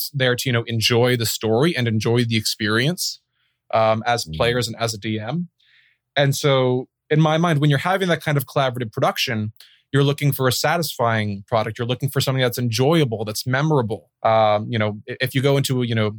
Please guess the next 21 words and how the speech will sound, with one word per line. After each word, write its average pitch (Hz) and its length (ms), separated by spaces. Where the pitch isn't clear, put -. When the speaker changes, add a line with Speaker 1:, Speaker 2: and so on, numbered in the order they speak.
Speaker 1:
a 127 40
game 127 220
of 113 140
Risk 135 260
or - 20
Monopoly, 117 640
for 113 80
example, 107 460
you 120 60
know, 113 100
you're 113 160
looking 127 300
for 120 180
a 117 80
game 117 340
that's, 107 520
um, 101 600
you 113 100
know, 101 340
that, 117 140
that's 113 220